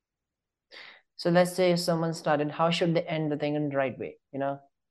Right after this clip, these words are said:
let's say someone started a podcast or someone started a blog. So how should they end the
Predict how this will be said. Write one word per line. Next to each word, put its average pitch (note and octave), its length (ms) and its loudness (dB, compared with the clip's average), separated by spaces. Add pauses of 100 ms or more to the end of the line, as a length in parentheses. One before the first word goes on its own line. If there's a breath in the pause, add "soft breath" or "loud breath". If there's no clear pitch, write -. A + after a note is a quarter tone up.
(120)
let's D3 180 -2
say D3 100 -4
someone D3 280 -2
started C#3 280 -2
a C#3+ 40 -4
podcast C#3+ 500 0 (400 soft breath)
or D3+ 120 2
someone D3+ 280 -2
started C#3+ 320 0
a D3 40 0
blog. D3+ 420 4 (360 loud breath)
So D3 140 -4
how D#3+ 160 6
should E3+ 260 0
they E3 280 2
end D#3 320 -2
the D3+ 320 4